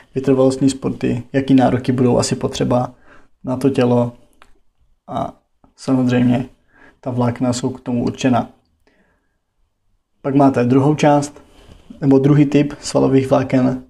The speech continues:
dvě B, to jsou ta glykolytická, bílá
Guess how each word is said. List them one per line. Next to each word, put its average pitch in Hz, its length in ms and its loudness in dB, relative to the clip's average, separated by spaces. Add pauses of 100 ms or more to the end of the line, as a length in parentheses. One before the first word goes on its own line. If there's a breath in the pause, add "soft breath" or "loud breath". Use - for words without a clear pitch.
dvě 131 280 -2
B, 139 380 2 (320)
to 139 80 -2
jsou 135 140 -2
ta 135 120 0
glykolytická, 135 960 0 (920 soft breath)
bílá 139 580 2